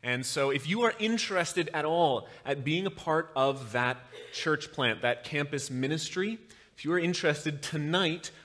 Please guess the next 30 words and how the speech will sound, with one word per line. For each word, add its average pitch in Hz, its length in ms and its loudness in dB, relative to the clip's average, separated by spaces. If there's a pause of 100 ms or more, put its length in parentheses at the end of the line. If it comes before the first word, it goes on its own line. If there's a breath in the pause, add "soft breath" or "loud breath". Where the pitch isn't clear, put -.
we 139 160 0
have 156 420 0
a 143 140 0
meeting 139 480 2
for 127 180 -2
our 127 220 6
launch 127 460 0
team. 131 340 0
It's 101 160 -10
tonight 127 400 -2
at 110 200 2
five 135 380 -6
o'clock 147 400 0
here 165 480 0
at 139 220 0
the 123 80 -6
church, - 480 -2 (340 loud breath)
and, 117 380 -2
uh, 113 180 2
we 135 120 0
are 139 80 4
gonna 127 180 0
have 123 160 -2
a - 20 -4
time 131 320 -4
of 107 160 -6 (220 loud breath)
food 185 420 0
and 120 140 -2
fellowship 175 500 0
together, 143 560 0